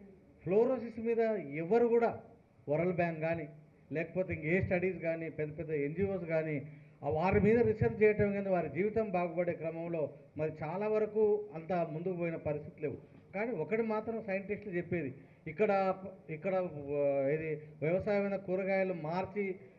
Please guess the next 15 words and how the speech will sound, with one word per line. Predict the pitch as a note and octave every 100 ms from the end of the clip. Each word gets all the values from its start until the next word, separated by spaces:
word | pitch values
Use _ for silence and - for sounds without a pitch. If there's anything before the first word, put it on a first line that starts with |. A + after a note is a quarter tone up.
| - _
ఇక | - E3+ E3+ E3 D#3 D3+ C#3
మళ్ళీ | C#3+ E3 G#3
అక్కడ | G#3 D3 G#3+
కూరగాయలు | G#3+ G#3 G#3 G#3 G3+
ఇక్కడికి | G3 F#3+ F#3
ఇచ్చి | F3+ - G3 F3 - - -
ఫుడ్ | A3 A3+
అంటే | G#3+ F#3+
తినే | - F#3 A#3
వస్తువులు | G#3+ F3 - A#3
మారిస్తే | A3 G3+ F#3+ -
కానీ | F#3+ F#3+ G3 F3 - -
ఇక్కడ | D3+ F3+ F3
జీవితాలు | D3+ F3 F#3+ F3
బాగుపడవు. | D3 D3+ D3 D3+